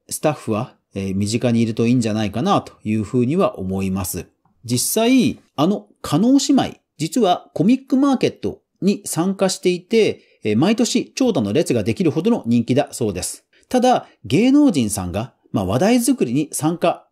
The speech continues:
しているとゆやされそうなものですけども、それがですね、さすが叶姉妹さん。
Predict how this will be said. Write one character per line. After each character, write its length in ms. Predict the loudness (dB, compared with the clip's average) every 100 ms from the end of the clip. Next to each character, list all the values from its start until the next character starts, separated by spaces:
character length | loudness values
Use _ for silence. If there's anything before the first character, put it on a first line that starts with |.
| -16
し 80 | -2
て 120 | 0
い 100 | 2
る 180 | 0 -4 _
と 140 | -2 -2
ゆ 160 | 2 2
や 180 | 2 -2
さ 180 | -4 -2
れ 100 | 0
そ 220 | 0 0
う 40 |
な 120 | 0
も 180 | -2 0
の 100 | 0
で 100 | 0
す 100 | -2
け 100 | -4
ど 80 | -2
も、 280 | 0 0 -2 _
そ 220 | -8 0
れ 80 | 2
が 100 | 2
で 60 | 0
す 120 | -2
ね、 80 | -4
さ 160 | -4
す 140 | -2 0
が 240 | 0 -2 _
叶 200 | -4 -2
姉 60 | -2 0
妹 240 | -2 -2
さ 180 | -8 -10
ん。 140 | -10